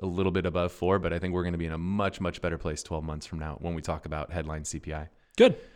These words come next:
Speaker 1: And then when we do that, rates come down. So I think you'll see rates break through five percent in twenty twenty-three, 'cause they're already breaking through six percent in twenty twenty-two.
Speaker 2: Cool. Um, prediction number three,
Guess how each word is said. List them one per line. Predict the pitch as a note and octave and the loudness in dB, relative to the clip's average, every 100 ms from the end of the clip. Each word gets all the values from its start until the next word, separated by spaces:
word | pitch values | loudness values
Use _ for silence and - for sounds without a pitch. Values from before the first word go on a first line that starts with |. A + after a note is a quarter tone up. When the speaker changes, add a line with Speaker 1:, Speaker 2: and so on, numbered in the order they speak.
| - - - | -20 -20 -8
Speaker 1:
And | - | -4
then | D#2+ | -2
when | E2 | 0
we | E2 | 0
do | F2+ | 6
that, | C3+ D3 F#2+ | 8 8 6
rates | F2+ | 0
come | - G#2+ | 2 6
down. | A#2+ B2+ | 6 6
So | B2 F#2+ | 4 4
I | F2+ | 4
think | F2+ | 2
you'll | F2 | 0
see | - E2+ | 0 0
rates | F2 - | 0 0
break | F2+ E2+ | -2 -2
through | - E2+ | -2 -4
five | F2+ E2+ F2+ | -2 -2 -2
percent | A2 A2 A2 | -2 0 0
in | G#2+ | 0
twenty | A#2 A#2 | 0 2
twenty-three, | A#2+ A#2 A#2 B2+ | 2 0 2 2
'cause | B2 A2+ F2 | 2 0 2
they're | F2 F2 | 2 4
already | F2 F2 E2 | 4 4 2
breaking | D#2 E2 D#2+ | 0 -2 -4
through | D2+ | -6
six | - D#2 | -6 -6
percent | - D#2 E2 | -8 -8 -6
in | D2+ | -8
twenty | - D#2 | -8 -8
twenty-two. | - D2+ - D#2 - _ _ - | -8 -10 -8 -10 -10 _ _ 4
Speaker 2:
Cool. | F3 G#3 - _ _ _ _ _ _ - | 6 4 -4 _ _ _ _ _ _ 6
Um, | D#3+ E3 E3 | 8 10 10
prediction | D#3 F#3 F#3 G#3+ | 10 10 10 8
number | G#3 G3+ | 10 8
three, | - - F#3+ A2+ | 8 8 8 8